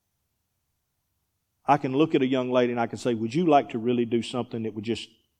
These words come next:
make the devil mad and make your life great?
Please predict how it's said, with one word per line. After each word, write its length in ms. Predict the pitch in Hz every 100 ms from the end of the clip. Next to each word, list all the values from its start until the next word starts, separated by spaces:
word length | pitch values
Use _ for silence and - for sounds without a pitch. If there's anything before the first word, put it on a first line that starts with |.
| _
make 220 | 120 113
the 80 | 113
devil 280 | 113 117 110
mad 500 | 107 117 117 117 113 - _ _ _ _
and 160 | 117 110
make 180 | 117
your 160 | 123 110
life 300 | 107 113 -
great? 280 | 104 104